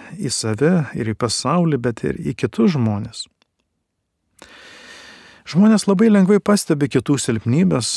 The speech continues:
blogus įpročius, savo vaikų, savo sutuoktinio, savo vadovo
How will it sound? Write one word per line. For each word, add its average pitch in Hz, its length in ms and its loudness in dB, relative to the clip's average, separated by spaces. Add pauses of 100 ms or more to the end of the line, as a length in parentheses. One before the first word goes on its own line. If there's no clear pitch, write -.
blogus 120 560 -2
įpročius, 156 640 -2 (100)
savo 110 400 -4
vaikų, 117 460 2 (100)
savo 104 320 -2
sutuoktinio, 131 720 -2
savo 110 320 0
vadovo 135 480 2